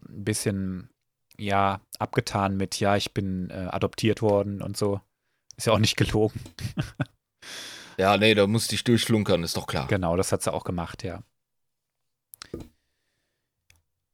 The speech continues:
Speaker 1: Jetzt vergeht ein bisschen Zeit, ne? Sie, ähm, lebt sich da immer besser ein, versucht, so gut es geht, irgendwie unter sich zu bleiben. Das bleibt aber immer wieder erfolglos,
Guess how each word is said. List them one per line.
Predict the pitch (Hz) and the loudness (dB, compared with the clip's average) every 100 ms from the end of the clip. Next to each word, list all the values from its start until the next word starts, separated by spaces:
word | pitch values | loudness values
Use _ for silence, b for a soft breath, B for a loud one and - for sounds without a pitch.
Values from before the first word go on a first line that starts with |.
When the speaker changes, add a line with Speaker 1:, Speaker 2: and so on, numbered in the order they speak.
| _ _ - | _ _ -2
Speaker 1:
Jetzt | 120 - - 127 | -2 -2 -4 -2
vergeht | - 120 135 - | 0 2 0 0
ein | |
bisschen | 123 - - | -2 -2 0
Zeit, | 131 143 175 - | 2 2 0 -2
ne? | 120 123 131 131 | 0 0 0 -4
Sie, | - 110 104 101 101 | -6 -4 -2 -2 -4
ähm, | 95 92 92 95 - | -4 -4 -6 -8 -4
lebt | 107 110 - | -2 -2 -4
sich | - | -6
da | 104 95 92 | -4 -2 -4
immer | - 110 107 | -4 -2 0
besser | 101 - 92 | -2 0 0
ein, | 127 156 160 156 | 0 0 -2 -4
versucht, | - 120 117 135 - - - _ _ - | -2 0 2 -2 -4 -10 -10 _ _ -10
so | 131 127 | -4 0
gut | 147 156 | 2 0
es | 147 | 0
geht, | - 131 | 0 0
irgendwie | - 113 110 123 | 0 -4 -2 -2
unter | 107 | 0
sich | 101 147 - | 0 0 -2
zu | 160 | -2
bleiben. | 143 139 139 135 - | 2 4 2 -2 -8
Das | 127 127 - | -8 -8 0
bleibt | 120 113 127 | 2 2 0
aber | 110 117 | 0 2
immer | 117 113 | 2 2
wieder | 107 104 | 2 2
erfolglos, | 95 - 98 - 85 76 | 0 2 2 2 -4 -4